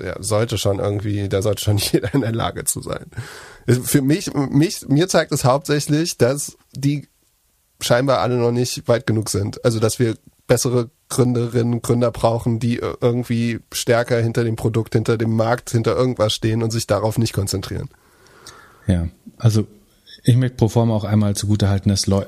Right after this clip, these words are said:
Speaker 2: Leute zumindest versuchen, sich ehrenamtlich zu engagieren. Sagen, das, du siehst ja, dass man keinen Dank dafür erntet, sondern vor allen Dingen,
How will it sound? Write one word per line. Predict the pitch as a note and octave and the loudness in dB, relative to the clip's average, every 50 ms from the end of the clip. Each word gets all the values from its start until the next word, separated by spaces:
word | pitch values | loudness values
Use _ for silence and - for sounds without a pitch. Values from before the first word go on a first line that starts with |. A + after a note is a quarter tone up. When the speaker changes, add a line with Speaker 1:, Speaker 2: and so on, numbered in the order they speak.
| - - | -4 0
Speaker 2:
Leute | A#2 G#2+ G2+ G2+ G2+ G#2 G2+ F#2+ | 2 2 2 2 0 0 0 0
zumindest | - A2 G2+ F#2+ - - G2+ - | 2 0 0 0 0 0 0 2
versuchen, | - F#2+ F2+ G#2 F#2+ G#2 F#2 | 2 0 0 2 0 0 0
sich | F#2 F#2+ - - - | 0 -2 -4 -4 -2
ehrenamtlich | G#2+ G#2 G#2 G2 F#2+ G2+ G2+ - G2+ G#2 G#2 - - _ _ _ _ | 0 0 2 2 2 0 0 0 0 -2 -2 -4 -8 _ _ _ _
zu | - - G2 | -2 0 2
engagieren. | F#2+ F#2+ F#2 F2+ F#2+ G#2 A2+ B2+ C#3+ D3 C#3+ - - | 2 2 2 0 0 0 0 0 -2 -4 -6 -4 -2
Sagen, | G#2+ G2+ G2+ G2 | 0 0 0 0
das, | G2 G2 - - - - _ _ - - | -2 -2 -4 -8 -10 -12 _ _ -12 -8
du | - G#2+ - A2 G#2+ G2 | -6 -4 0 2 2 2
siehst | G#2+ A#2 A#2+ - | 2 2 2 2
ja, | A#2+ | 0
dass | G#2+ G2+ | 0 2
man | G#2+ G#2 G#2 | 2 0 0
keinen | - A2+ G#2 G#2 | 2 2 2 2
Dank | G2 G2 G#2 G#2+ | 2 0 0 0
dafür | - A2 G#2 - A2+ G#2 | 0 -2 0 0 0 2
erntet, | G#2+ G#2 G#2 G#2 A2 G#2 | 2 0 2 0 0 0
sondern | - G#2+ G#2 G2+ G2 | 0 2 2 2 0
vor | - - F#2+ | 0 0 0
allen | F#2+ G2+ G2+ | 2 2 2
Dingen, | G2+ G2+ G#2 | 2 0 0